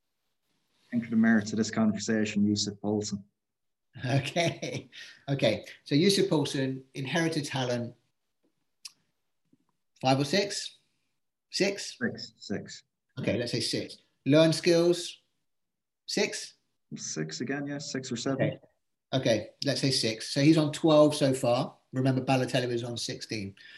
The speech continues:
Speaker 2: Right, times mentality. Mentality?
Speaker 1: Eight or nine. Eight.
Speaker 2: Eight or nine. All right, let's say, let's say eight, 'cause w-, we're going on the low side. So, uh, twelve times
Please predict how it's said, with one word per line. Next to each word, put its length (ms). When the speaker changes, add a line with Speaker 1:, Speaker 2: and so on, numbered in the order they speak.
Speaker 2:
Right, 220
times 300
mentality. 800
Mentality? 800
Speaker 1:
Eight 200
or 80
nine. 420
Eight. 220
Speaker 2:
Eight 180
or 80
nine. 360
All 120
right, 100
let's 160
say, 320
let's 220
say 200
eight, 420
'cause 160
w-, 220
we're 180
going 240
on 60
the 80
low 220
side. 400
So, 340
uh, 420
twelve 580
times 420